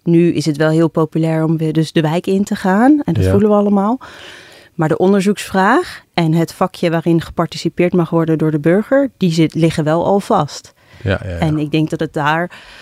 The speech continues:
Speaker 1: echt nog wel veel radicaler omgegooid, eh, mag worden.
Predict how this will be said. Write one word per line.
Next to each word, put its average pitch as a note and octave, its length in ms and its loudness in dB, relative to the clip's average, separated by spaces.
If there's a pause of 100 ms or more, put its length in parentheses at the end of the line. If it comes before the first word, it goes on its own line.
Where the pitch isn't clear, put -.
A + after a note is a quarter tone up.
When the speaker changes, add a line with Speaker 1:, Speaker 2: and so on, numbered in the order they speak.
(200)
Speaker 1:
echt - 200 -4
nog F#3 120 0
wel F3 160 2
veel F3 260 2
radicaler F3 680 0
omgegooid, G#3 840 -2
eh, C#3+ 220 -2
mag D3+ 300 2
worden. C#3 560 -4